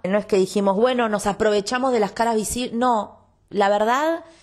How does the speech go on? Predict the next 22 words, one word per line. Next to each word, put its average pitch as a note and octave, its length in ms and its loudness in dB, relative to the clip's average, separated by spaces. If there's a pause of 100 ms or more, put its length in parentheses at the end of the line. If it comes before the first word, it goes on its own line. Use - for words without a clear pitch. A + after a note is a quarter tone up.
(300)
es G3 160 -8
que G#3 140 -2
las G3 160 0
cosas C4 260 -2
fueron B3 280 0
aconteciendo A#3 1000 0 (600)
por, F#3 300 0
por F3+ 160 0
una G3+ 160 -2
necesidad, F#3+ 680 -2
digamos, F3+ 340 0
de, D#3+ 180 -4
de, D#3+ 180 -8 (280)
de F3+ 120 0
la, F3 160 0
de F3 140 0
la E3+ 100 0
sociedad G3 360 0
de G#3+ 100 0
hacer C#4+ 240 -2
algo, G3+ 420 0
pues E3 140 -4